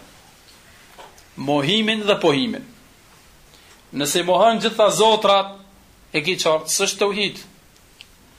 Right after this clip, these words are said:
Përderisa nuk pohon se Allahu është një. Nëse i shoqëron Allahut në adhurim, nuk është bë tauhidi.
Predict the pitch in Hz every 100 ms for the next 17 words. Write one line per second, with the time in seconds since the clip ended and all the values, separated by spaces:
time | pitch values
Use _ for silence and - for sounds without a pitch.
0 | _ - - - 117 135 151 - 151 147
1 | 170 - - 147 147 185 196 - - 131
2 | 127 156 180 185 170 - 120 - - -
3 | _ _ _ _ _ _ _ _ 107 139
4 | - 190 - 185 202 233 247 240 220 233
5 | 240 226 208 202 196 185 196 254 - -
6 | - - - - 127 139 147 131 143 156
7 | 165 170 196 175